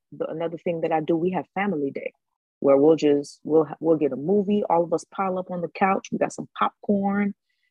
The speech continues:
some Skittles, you know what I'm saying? We all just sit and we just drink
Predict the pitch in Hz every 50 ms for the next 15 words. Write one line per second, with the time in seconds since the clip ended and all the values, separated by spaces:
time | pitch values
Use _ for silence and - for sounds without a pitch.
0 | _ _ - - 143 - - - - - 226 208 202 208 202 202 202 220 226 -
1 | 285 - 240 233 247 - - 226 220 220 226 226 220 214 240 - - 226 226 202
2 | 220 226 196 - - - - 494 508 508 480 - - - _ _ _ _ _ -
3 | 262 247 117 143 175 208 190 202 202 196 196 165 - - 151 202 226 262